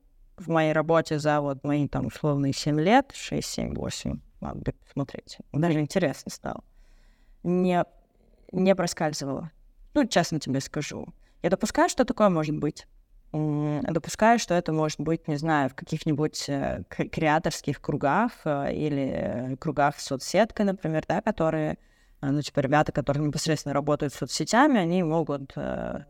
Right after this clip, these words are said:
соответственно, смотреть, э, на соцсети своих коллег и уже, да, там, из них выбирать, например, да.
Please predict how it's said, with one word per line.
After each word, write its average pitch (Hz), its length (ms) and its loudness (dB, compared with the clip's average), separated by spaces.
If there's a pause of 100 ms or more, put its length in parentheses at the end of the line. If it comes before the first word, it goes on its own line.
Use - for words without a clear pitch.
(120)
соответственно, 135 960 -2 (320)
смотреть, 170 680 2
э, 87 400 -2
на 151 240 4
соцсети 151 460 -2
своих 156 300 -4 (200)
коллег 165 580 2
и 160 120 0
уже, 147 220 -2
да, 131 120 -4
там, 143 180 -2
из 165 120 0
них 151 280 0
выбирать, 139 420 -4
например, - 480 -6
да. 147 220 0